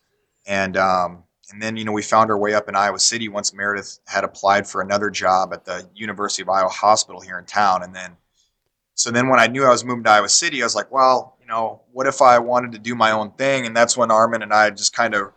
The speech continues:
re-met about that business venture. And, and then, uh,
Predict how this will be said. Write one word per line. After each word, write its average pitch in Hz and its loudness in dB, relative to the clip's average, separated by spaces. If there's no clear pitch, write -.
re-met 123 4
about 107 4
that 98 -4
business 120 0
venture. 110 0
And, 98 -6
and 101 -12
then, 104 0
uh, 98 4